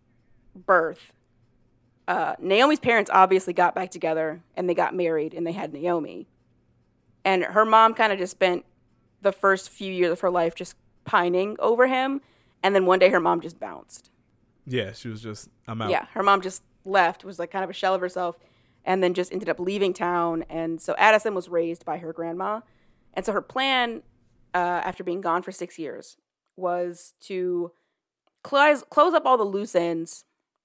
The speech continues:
Speaker 1: for her grandmother. Like, you know, clean out her apartment. Uh,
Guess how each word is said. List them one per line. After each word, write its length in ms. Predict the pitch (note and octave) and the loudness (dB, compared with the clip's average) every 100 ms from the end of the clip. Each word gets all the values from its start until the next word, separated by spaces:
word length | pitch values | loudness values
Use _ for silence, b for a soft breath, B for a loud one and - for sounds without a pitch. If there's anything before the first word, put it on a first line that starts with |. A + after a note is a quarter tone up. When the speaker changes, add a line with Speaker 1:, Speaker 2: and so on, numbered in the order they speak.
| _ - | _ -2
Speaker 1:
for 80 | G#3 | 0
her 100 | G3+ | 2
grandmother. 640 | F3 E3+ D#3+ D#3+ E3 F#3+ _ _ _ _ - | 0 0 -2 -2 -4 -8 _ _ _ _ -12
Like, 120 | G3+ G#3+ | -10 -6
you 40 | |
know, 220 | F3 E3 _ - | -6 -6 _ -12
clean 180 | G#3+ F#3+ | -4 -2
out 60 | |
her 100 | F#3 D3 | -2 -6
apartment. 680 | - G3 F#3+ F#3+ F3 - _ _ _ _ _ _ _ _ - | 0 0 2 -2 -4 -6 _ _ _ _ _ _ _ _ -12
Uh, 260 | E3+ E3 | -10 -8